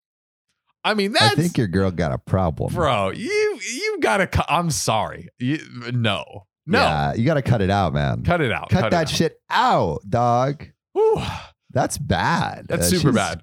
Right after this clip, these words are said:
Speaker 1: Why would you
Speaker 2: complete-
Speaker 1: do that to yourself?
Speaker 2: I know.
Speaker 1: Like,
Speaker 2: All,
Speaker 1: you
Speaker 2: but also, what, like, the parent, it's like, if your kid's doing crack,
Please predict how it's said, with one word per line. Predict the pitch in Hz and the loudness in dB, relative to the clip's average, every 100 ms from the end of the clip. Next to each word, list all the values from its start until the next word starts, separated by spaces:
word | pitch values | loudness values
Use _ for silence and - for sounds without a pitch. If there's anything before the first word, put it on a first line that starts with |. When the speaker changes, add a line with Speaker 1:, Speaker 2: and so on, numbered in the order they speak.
| - | 0
Speaker 1:
Why | 196 | 2
would | 320 - | 4 4
you | 320 | 2
Speaker 2:
complete- | 302 | 2
Speaker 1:
do | 285 | 2
that | - | 2
to | 247 | 0
yourself? | 247 214 - - - 277 311 214 113 - - | 0 0 0 0 2 2 4 2 -2 -8 -4
Speaker 2:
I | 185 | 0
know. | 110 123 110 71 67 | 2 2 2 2 2
Speaker 1:
Like, | - | 2
Speaker 2:
All, | 117 | 4
Speaker 1:
you | 151 | 2
Speaker 2:
but | 143 147 | 2 2
also, | 156 151 | 2 0
what, | 107 110 110 | 0 0 0
like, | 110 | -2
the | 110 | -2
parent, | 101 233 285 - | -2 -2 -2 -2
it's | 123 - | -2 0
like, | 113 - | -2 -2
if | 117 | -4
your | 135 | -2
kid's | - 196 - | -2 -4 -2
doing | 135 90 | -2 -2
crack, | 82 - 58 - - | -2 -2 -4 -10 -18